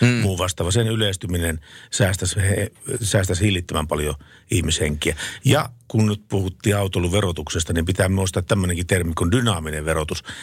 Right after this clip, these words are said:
Speaker 2: Elikkä se tarkoittaa sitä, että jos pudottaa veroja,
Speaker 1: Mm.
Speaker 2: niin niiden tuotto onkin suurempi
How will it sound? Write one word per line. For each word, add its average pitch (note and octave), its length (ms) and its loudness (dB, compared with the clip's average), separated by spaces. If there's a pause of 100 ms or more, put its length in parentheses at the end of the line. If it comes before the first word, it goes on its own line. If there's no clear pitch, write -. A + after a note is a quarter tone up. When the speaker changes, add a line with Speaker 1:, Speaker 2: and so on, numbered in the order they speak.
(140)
Speaker 2:
Elikkä - 200 2
se G2 60 -2
tarkoittaa G2 380 2
sitä, A2 320 2
että E2 260 -4 (360)
jos A#2+ 200 2 (280)
pudottaa A#2 520 0
veroja, E2+ 380 -2 (160)
Speaker 1:
Mm. A#2+ 60 4
Speaker 2:
niin G#2+ 280 2
niiden G2+ 220 -2
tuotto A#2+ 380 0
onkin G2 180 0
suurempi F2+ 560 -2